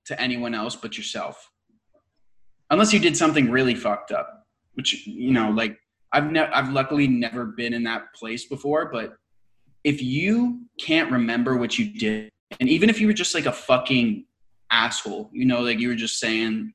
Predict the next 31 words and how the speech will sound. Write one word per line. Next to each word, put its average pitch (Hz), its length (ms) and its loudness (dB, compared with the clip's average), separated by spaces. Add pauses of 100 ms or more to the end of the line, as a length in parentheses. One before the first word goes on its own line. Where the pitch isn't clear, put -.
(240)
shit - 380 -2
to - 80 -12
someone 113 640 0
or 101 240 -4 (360)
whatever 120 360 4
the 113 100 0
case 110 400 -2
is, 107 480 -6 (180)
you're 135 120 4
gonna 226 160 8
wake 180 200 4
up 170 120 4
the 151 80 6
next 139 220 4
morning 120 380 4
and 113 100 -4
you're 143 140 0
gonna 147 120 -4
be 120 40 -8
like, - 120 -16
"Fuck, - 480 -10
I 208 60 -12
said - 460 -6
that?" 196 200 -4
Like, - 200 -10
sh-, - 180 -10 (800)
and 160 120 2
that's 175 200 4
what 196 120 4
I 165 100 4
mean. 120 380 0